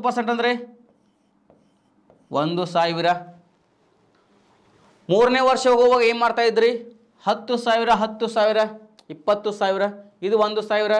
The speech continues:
ಇಪ್ಪತ್ತೊಂದು ಸಾವಿರ. ಇಪ್ಪತ್ತೊಂದು ಸಾವಿರ ಮೇಲೆ ಟೆನ್ ಪರ್ಸೆಂಟ್ ಕೊಡಿ, ಎಷ್ಟಾಯ್ತು? ಎರಡು ಸಾವಿರದ ಒಂದು ನೂರು.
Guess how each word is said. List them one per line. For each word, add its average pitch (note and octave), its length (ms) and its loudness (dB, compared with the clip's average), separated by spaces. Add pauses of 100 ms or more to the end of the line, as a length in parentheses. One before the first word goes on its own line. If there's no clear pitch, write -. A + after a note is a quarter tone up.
(460)
ಇಪ್ಪತ್ತೊಂದು G3 580 -4
ಸಾವಿರ. F#3+ 200 2 (500)
ಇಪ್ಪತ್ತೊಂದು A#3 580 -2 (100)
ಸಾವಿರ A3 320 2
ಮೇಲೆ G#3+ 140 -2 (100)
ಟೆನ್ G3+ 220 -2
ಪರ್ಸೆಂಟ್ G3+ 340 -4
ಕೊಡಿ, G3 160 -2 (300)
ಎಷ್ಟಾಯ್ತು? G3+ 380 -2 (1300)
ಎರಡು D#3+ 260 0
ಸಾವಿರದ D3+ 440 -2 (680)
ಒಂದು C#3+ 240 0
ನೂರು. C#3 220 -2